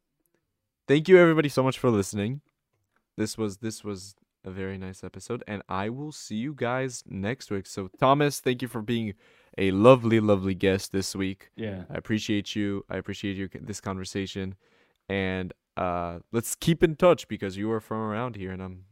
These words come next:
Speaker 1: interested to know more about you.
Speaker 2: Yeah, for sure.
Speaker 1: All right. And with that being said, uh, Strangers Without, uh, Dangers, episode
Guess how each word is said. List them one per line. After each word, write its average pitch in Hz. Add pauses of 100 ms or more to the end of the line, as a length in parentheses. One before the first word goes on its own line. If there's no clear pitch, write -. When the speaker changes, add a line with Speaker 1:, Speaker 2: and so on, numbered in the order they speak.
(120)
Speaker 1:
interested 101
to 107
know 104
more 110
about 135
you. 90 (760)
Speaker 2:
Yeah, 117
for 92
sure. 107 (540)
Speaker 1:
All 98
right. 127 (800)
And 127
with 135
that 135
being 143
said, 143 (720)
uh, 107
Strangers 123
Without, 113 (280)
uh, 110
Dangers, 135 (180)
episode 98